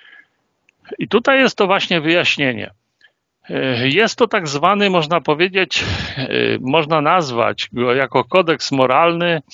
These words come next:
y, prawo ogólnoludzkie, y, czyli tak zwana, y,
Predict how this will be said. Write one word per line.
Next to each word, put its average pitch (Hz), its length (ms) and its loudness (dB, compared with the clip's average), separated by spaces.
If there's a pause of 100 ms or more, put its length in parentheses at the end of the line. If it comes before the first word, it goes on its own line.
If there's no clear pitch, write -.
(420)
y, 107 460 0
prawo 160 460 2
ogólnoludzkie, 165 1040 0 (840)
y, 107 240 0
czyli 135 280 -4
tak 120 200 -6
zwana, 147 460 0 (180)
y, 127 240 -2